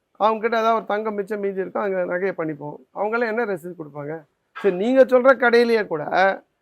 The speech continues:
பெரிய பெரிய கடையில கூட எல்லாருமா ரசீது கொடுக்குறாங்க?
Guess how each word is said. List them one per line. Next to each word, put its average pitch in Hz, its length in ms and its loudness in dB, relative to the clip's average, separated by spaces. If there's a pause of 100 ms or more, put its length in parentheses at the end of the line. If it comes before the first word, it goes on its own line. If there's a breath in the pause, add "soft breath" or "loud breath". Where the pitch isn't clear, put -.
(260)
பெரிய 247 260 4
பெரிய 226 220 6
கடையில 214 300 2
கூட 170 440 2 (120)
எல்லாருமா 262 540 6
ரசீது 247 300 2
கொடுக்குறாங்க? 240 500 0